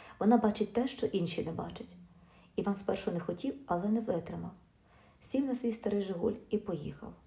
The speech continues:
Баба Домна жила на околиці сусіднього села, у хаті, де пахло сухими травами і ладаном.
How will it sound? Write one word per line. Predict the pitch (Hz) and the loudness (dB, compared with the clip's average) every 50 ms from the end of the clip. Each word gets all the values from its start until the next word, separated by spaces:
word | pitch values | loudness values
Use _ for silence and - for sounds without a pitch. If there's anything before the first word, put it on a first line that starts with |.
| - _ _ _ _ _ - - - | -20 _ _ _ _ _ -20 -4 0
Баба | - 185 170 170 160 | 2 4 4 4 4
Домна | 175 226 277 285 254 | 4 2 0 0 0
жила | 220 170 160 170 190 | 0 0 0 0 2
на | 208 190 160 | 2 0 0
околиці | - - 196 202 214 214 220 | 0 0 2 2 2 0 -2
сусіднього | - 175 165 - - 190 175 180 180 185 185 | -6 -8 -6 -4 -2 -2 -2 -2 -4 -4 -4
села, | - 190 165 156 - - | 0 0 0 0 0 -2
у | - - | -2 0
хаті, | - 240 294 - - | 0 2 2 2 2
де | 165 160 | 2 2
пахло | - - - 214 - 196 - | 2 2 0 2 0 -2 -6
сухими | - - - - 175 165 160 | -6 -6 -2 -2 -2 -2 -2
травами | - - 202 208 220 214 190 196 - - | -2 0 2 2 2 2 0 0 -2 -2
і | 175 | -2
ладаном. | 165 165 160 165 - - 175 - - | -2 -2 -2 -4 -6 -6 -6 -8 -12